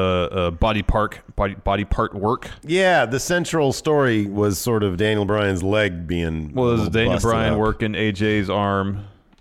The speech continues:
Speaker 1: and then, uh, Daniel Bryan, yeah, getting his knee worked over following a suicide dive,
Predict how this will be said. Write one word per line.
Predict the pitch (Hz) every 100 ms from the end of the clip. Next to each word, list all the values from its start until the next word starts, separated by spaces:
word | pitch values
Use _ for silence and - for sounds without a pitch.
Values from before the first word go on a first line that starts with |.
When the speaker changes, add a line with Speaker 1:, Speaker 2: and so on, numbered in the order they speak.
| -
Speaker 1:
and | 98 90
then, | 90 90 87
uh, | 85 87 85
Daniel | 92 90
Bryan, | 87 92 90
yeah, | 87 82 87 - - _ _ -
getting | 95
his | 87
knee | 95 95
worked | 92 82
over | 90 87
following | - 90 87 87
a |
suicide | 85 95 87 90 90
dive, | 87 87 85